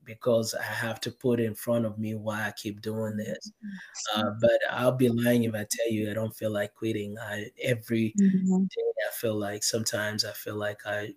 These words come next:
Speaker 1: I don't even know why I'm doing this.
Speaker 2: Mm, yeah. Mm. Amen. Likewise. <laughs>
Speaker 1: Yeah.
Speaker 2: Who has helped support you through your journey as a father?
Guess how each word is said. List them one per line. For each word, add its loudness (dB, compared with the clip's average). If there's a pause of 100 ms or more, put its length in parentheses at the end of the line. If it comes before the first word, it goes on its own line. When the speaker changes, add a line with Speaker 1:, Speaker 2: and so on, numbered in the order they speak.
Speaker 1:
I -2
don't 4
even 0
know -2
why -2
I'm -8
doing -4
this. -8 (340)
Speaker 2:
Mm, 10 (140)
yeah. 4 (460)
Mm. 6 (320)
Amen. 10 (240)
Likewise. 8
<laughs> 6 (1500)
Speaker 1:
Yeah. 4 (1080)
Speaker 2:
Who 12
has 12
helped 12
support 8
you 4
through 6
your 10
journey 6
as 4
a 4
father? 4